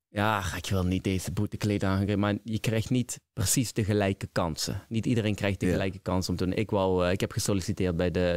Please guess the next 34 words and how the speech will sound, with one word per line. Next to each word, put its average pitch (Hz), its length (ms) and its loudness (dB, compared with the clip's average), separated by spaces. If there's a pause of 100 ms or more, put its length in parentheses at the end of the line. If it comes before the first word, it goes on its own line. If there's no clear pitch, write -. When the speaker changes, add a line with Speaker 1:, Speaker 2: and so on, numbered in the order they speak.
Speaker 1:
C 92 160 0
duizend 90 440 0
toen 92 160 -6
de 101 120 -4
tijd. 87 380 -2 (360)
En 98 140 0
ik 104 80 2
werd 95 180 0
daar 92 120 0
niet 92 140 0
aangenomen, 82 560 0
maar, 85 300 0
eh, 87 80 2
Speaker 2:
Ja. 82 160 0
Speaker 1:
mijn 101 140 -2
vriendjes 101 360 -2
op 90 100 -2
de 98 60 -2
basisschool 87 540 0
werden 87 220 0
daar 82 100 2
wel 87 160 2
aangenomen. 78 600 -2 (180)
Speaker 2:
Ja, 101 120 0
ja, 95 140 2
ja. 82 120 2
Speaker 1:
En 107 160 0
ik 113 80 0
moest 101 180 0
ook 117 180 0
geld 98 240 0
verdienen. 82 440 -2
Nou, 69 260 0
en 95 400 0